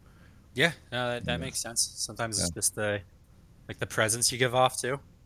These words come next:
Speaker 1: like, that, that can
Speaker 2: Yeah.
Speaker 1: sell it.
Speaker 2: Yeah, well, I mean, a lot of it was, the music was secondary to a lot of it, right? A lot of it was just, like, the look, right? The, the
Speaker 1: Mm-hmm.
Speaker 2: scene, the, the aesthetics of it.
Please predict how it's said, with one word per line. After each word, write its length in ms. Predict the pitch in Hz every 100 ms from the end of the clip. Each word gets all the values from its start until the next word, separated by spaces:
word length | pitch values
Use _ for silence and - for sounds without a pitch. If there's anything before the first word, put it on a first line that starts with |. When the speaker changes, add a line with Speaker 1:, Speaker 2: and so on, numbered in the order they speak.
| - -
Speaker 1:
like, 160 | 104 104
that, 220 | 107 101 - -
that 180 | 104 101
can 120 | 113
Speaker 2:
Yeah. 60 | 107
Speaker 1:
sell 200 | 107 123
it. 100 | - - - - - - - - -
Speaker 2:
Yeah, 80 | 117
well, 140 | 104
I 60 | 110
mean, 120 | 117
a 40 |
lot 160 | 120 123
of 80 | 117
it 40 |
was, 260 | 107 92 -
the 120 | 101
music 280 | 101 110 107
was 100 | 90
secondary 440 | 107 110 104 92
to 60 | 90
a 40 |
lot 200 | 87 85
of 60 | 80
it, 40 |
right? 160 | 78 92
A 40 |
lot 160 | 90 95
of 60 |
it 40 | 92
was 120 | 87
just, 200 | 90 -
like, 140 | 85 -
the 100 | 80
look, 340 | 85 101 - - - -
right? 180 | 80 80
The, 60 |
the 160 | 78 76 82
Speaker 1:
Mm-hmm. 120 | 80
Speaker 2:
scene, 340 | - 92 92
the, 100 | 87
the 160 | 90 98
aesthetics 420 | 85 - 87 -
of 140 | 82
it. 100 | 76